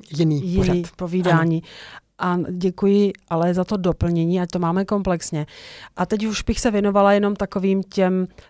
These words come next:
Speaker 2: co jsou nejčastější spouštěče u dětí. Asi maminky se obávají zuby, a změna prostředí do školky,
Speaker 1: Mhm.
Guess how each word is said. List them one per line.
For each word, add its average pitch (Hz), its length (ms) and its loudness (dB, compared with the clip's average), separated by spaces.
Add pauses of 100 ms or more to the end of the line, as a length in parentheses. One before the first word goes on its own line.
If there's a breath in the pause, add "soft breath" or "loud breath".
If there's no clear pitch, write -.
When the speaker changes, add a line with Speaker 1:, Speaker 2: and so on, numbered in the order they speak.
Speaker 2:
co 254 120 -2
jsou 269 140 0
nejčastější 220 640 0
spouštěče 190 680 0
u 165 120 -6
dětí. 156 420 -4
Asi 151 220 -6
maminky 170 380 -2
se - 140 -2
obávají 156 540 0
zuby, 156 960 -2 (520 loud breath)
a - 260 -12
změna 160 400 -2
prostředí 160 540 -6
do 160 140 -2
školky, 156 460 -8
Speaker 1:
Mhm. 165 60 -6